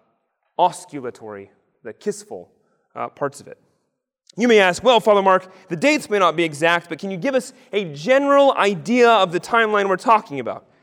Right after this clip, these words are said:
Yeah, I can give you a general idea. We stopped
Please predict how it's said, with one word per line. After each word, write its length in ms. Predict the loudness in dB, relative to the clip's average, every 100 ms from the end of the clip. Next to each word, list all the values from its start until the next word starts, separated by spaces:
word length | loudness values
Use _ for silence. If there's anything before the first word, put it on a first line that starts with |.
| _ _
Yeah, 320 | -2 0 0 -6 -16
I 60 |
can 120 | -14 -10
give 120 | -8
you 80 | -6
a 40 |
general 240 | -6 -6
idea. 340 | -6 -6 -6 -8 _ _ _ _ _ _ _ _ _ _ _ _ _ _ _ -14
We 180 | -12
stopped 760 | -12 -14 0 2 2 0 -6 -20